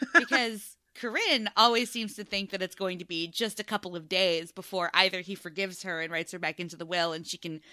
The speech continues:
Speaker 2: reveal that she has kids, or just a couple of days until he dies and she inherits all of his money. In
Speaker 1: Right.
Speaker 2: fact, and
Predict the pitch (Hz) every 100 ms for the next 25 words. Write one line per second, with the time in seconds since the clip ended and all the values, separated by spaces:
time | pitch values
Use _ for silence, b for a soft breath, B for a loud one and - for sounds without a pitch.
0 | B 185 190 185 170 - 156 156 190 165
1 | - 233 240 220 226 208 202 202 175 170
2 | 202 185 165 160 180 165 180 180 175 165
3 | 160 165 156 175 156 165 151 151 147 135
4 | 135 175 151 87 - B B B - 175
5 | - - 254 233 - - - _ b b
6 | b b 262 247